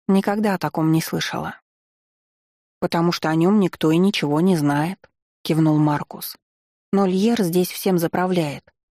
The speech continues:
Мы все ему платим, а за это он позволяет нам работать на своих улицах и дает защиту. И если твои дети в Валаросе, то Льер — единственный, кто сможет тебе помочь».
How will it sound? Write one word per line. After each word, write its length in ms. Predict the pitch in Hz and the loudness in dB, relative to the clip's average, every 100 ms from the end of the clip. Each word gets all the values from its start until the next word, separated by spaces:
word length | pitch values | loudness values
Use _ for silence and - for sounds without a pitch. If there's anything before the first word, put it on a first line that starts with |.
| _ _ | _ _
Мы 120 | 196 196 | -2 -2
все 220 | - 226 | 0 2
ему 200 | 170 151 | 2 0
платим, 540 | 175 180 185 143 143 - _ _ | -2 -4 -4 -6 -6 -10 _ _
а 120 | 160 | -4
за 100 | 160 | 0
это 240 | 180 175 | 0 0
он 160 | 165 160 | 0 0
позволяет 540 | 160 160 165 180 180 | 0 0 0 0 0
нам 200 | 165 170 | 0 0
работать 480 | 160 147 160 185 - | -2 -2 -2 -2 -2
на 60 | 156 | -4
своих 400 | - 151 151 - | -2 -4 -2 0
улицах 500 | 165 180 - 147 - | 0 0 -2 -6 -2
и 40 | |
дает 320 | 143 151 180 185 | -2 0 0 0
защиту. 640 | 147 - - 147 - - _ _ _ _ _ _ _ _ _ | -2 -4 -6 -8 -10 -12 _ _ _ _ _ _ _ _ _
И 40 | 208 | 0
если 440 | 196 208 220 208 | 2 0 0 -2
твои 340 | 190 185 185 165 | 0 0 2 2
дети 280 | 185 180 | 0 0
в 60 | 151 | -2
Валаросе, 600 | 151 151 151 180 185 147 | 0 0 -2 -2 -4 -8
то 220 | - 156 | -4 -2
Льер — 340 | 151 160 175 175 | 0 0 0 0
единственный, 680 | 170 165 170 180 - 202 180 | 0 2 0 0 -2 0 0
кто 180 | - 165 | 0 -4
сможет 380 | - 147 143 | 0 -2 -2
тебе 240 | - 156 147 | -4 -4 -2
помочь». 500 | 151 160 127 - | -2 -2 -4 -10